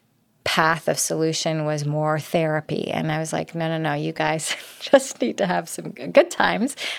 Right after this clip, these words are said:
And I'm not opposed to couples therapy at all, but that was just the reading at the time. And so,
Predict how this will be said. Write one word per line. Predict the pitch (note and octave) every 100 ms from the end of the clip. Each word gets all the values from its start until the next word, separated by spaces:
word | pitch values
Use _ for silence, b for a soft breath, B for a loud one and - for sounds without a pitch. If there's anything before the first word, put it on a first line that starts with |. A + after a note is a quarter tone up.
| -
And | G#3+
I'm | G#3+
not | C4
opposed | F4 - B3 A#3
to | G#3
couples | G3 F3+ F3
therapy | F#3 F3+ F3 F3+
at | F3+
all, | F3+ F3 E3
but | F3 - B B B B
that | A3 A#3+
was | B3+ B3+
just | A3+ -
the | F#3+
reading | G#3 G#3+ F#3+
at | E3+ -
the |
time. | - - C4 G3 D3 D3+ B B B B
And | - G3
so, | F#3+ G#3 F#3+ F#3+ F#3+